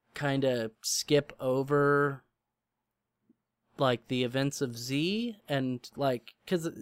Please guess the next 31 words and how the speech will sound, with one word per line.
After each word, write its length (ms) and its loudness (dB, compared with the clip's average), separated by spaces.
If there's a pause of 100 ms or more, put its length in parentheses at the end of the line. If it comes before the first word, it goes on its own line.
'cause 180 -2
if 120 -2
it's 180 0
six 200 0
months 220 2
before, 640 2 (1900)
my, 440 6 (160)
like, 280 4
what 140 6
happens 320 4
after 260 2
the 100 -4
first 300 0
season? 340 -4 (3250)
Like, 320 2 (760)
are 180 6
they 240 4
going 420 4
to 300 -2
be 160 0
like, 240 2
Oh 100 8
yeah, 160 10
and 100 6
then 240 2 (720)
Cell 280 10
got 180 8
defeated 540 2
and 440 2
going 300 2
on? 320 2